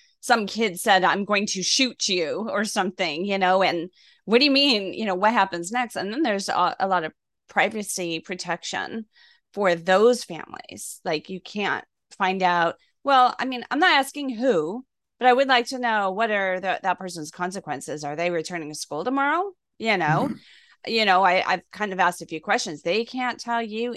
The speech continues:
Speaker 1: anything. Now it's in the hands of the sheriff's department. I'm like, "Okay."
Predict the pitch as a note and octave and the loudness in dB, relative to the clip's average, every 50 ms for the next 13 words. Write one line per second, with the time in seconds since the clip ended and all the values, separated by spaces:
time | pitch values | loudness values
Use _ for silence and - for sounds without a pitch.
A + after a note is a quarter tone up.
0 | - _ - - F3+ G3+ A3 A#3 A#3+ A#3+ A#3+ A3 G3+ - F3 E3 D#3+ D#3+ D#3 D#3 | -10 _ -14 -10 -6 -4 -4 -4 -4 -4 -6 -6 -8 -8 -8 -8 -8 -8 -8 -8
1 | D#3+ E3 E3+ F3+ G3+ A3 A3+ A3 A3 A3 - A3 G#3+ G3 G3 G3 G3 F#3+ F#3+ F#3+ | -6 -4 -2 -2 -2 -2 -2 -4 -6 -8 -8 -8 -6 -4 -4 -4 -2 -2 -2 -2
2 | F#3 F#3 F#3 F#3+ F#3 F3+ F3 F#3 F3+ - G3+ F#3+ F#3 F3 - - - E3+ - F3+ | -4 -4 -2 0 0 0 -2 -4 -6 -4 -2 -2 -2 -2 -4 -8 -10 -8 -4 -2
3 | E3+ E3+ E3 - E3+ E3 E3 - - - E3+ E3 D#3+ - - F3+ - F3 E3+ D#3+ | -2 -2 -2 -4 -4 -6 -6 -6 -6 -6 -6 -6 -4 -4 -6 -6 -6 -4 -4 -4
4 | D#3+ E3 | -4 -4